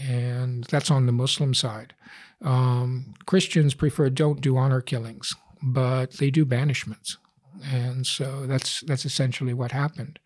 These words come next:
So while the historical churches abide by this kind of, um, unwritten agreement, which has allowed a fairly privileged position for Christians over the,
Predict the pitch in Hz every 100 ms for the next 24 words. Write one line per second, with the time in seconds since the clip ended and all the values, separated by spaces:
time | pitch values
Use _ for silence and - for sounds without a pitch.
0 | _ - - - - - - - 147 135
1 | 135 - 156 165 165 156 156 151 147 143
2 | - 160 - 165 190 185 175 143 - 170
3 | 185 - 147 127 123 147 123 127 147 170
4 | 147 135 131 131 131 135 - - - 143
5 | 139 135 131 123 127 123 139 123 131 143
6 | 165 147 156 156 127 120 143 165 113 -
7 | - _ _ 143 135 - 135 131 127 135
8 | 135 - 165 254 220 - 185 196 170 -
9 | 156 175 208 165 131 123 - 123 - 139
10 | 147 - 151 131 139 127